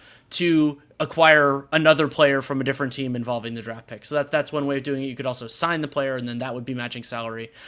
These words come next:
But I think that could g-, be another way to a real difference maker. Now,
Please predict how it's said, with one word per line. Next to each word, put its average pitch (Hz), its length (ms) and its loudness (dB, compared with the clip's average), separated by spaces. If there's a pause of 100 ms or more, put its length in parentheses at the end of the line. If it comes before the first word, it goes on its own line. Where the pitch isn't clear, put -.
(240)
But 190 140 8
I 185 100 8
think 269 240 0
that 208 220 4
could 185 240 -2
g-, 160 60 -6
be 180 240 0
another 160 420 2
way 147 240 0
to 143 240 -2
a 135 80 0
real 131 240 -2
difference 143 320 -6
maker. 113 200 -8
Now, 139 320 2